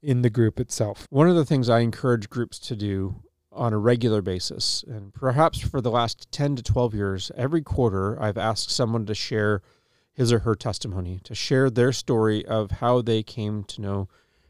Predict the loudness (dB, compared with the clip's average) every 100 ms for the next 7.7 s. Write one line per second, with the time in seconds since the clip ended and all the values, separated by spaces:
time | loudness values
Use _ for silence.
0 | _ -14 -12 -8 -8 2 2 2 2 2
1 | 4 2 0 0 -2 -4 -4 -4 -6 -10
2 | -2 2 2 0 -6 -2 -2 0 0 0
3 | -8 -6 0 2 2 0 2 4 2 0
4 | -2 -6 -4 -2 -2 0 0 2 0 -2
5 | -4 -2 -2 -2 -2 -2 0 -2 -2 -6
6 | -6 -6 -4 -4 -2 -2 -2 -2 -4 -4
7 | -6 -6 -6 -6 -4 -6